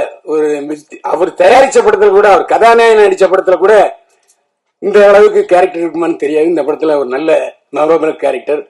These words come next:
அதாவது, எல்லாருக்கும் up and டவுன்ஸ்ங்கிறது சாதாரண வரத்தான் செய்யும்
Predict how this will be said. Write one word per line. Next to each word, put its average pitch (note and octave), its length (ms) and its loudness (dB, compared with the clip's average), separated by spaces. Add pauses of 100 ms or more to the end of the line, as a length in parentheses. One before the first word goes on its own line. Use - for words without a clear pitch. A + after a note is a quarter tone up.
(540)
அதாவது, G#3+ 340 2
எல்லாருக்கும் A3 500 2
up - 160 -2
and A3 160 2
டவுன்ஸ்ங்கிறது F#3+ 680 2
சாதாரண D#3 420 -2
வரத்தான் D3 360 -6
செய்யும் - 280 -12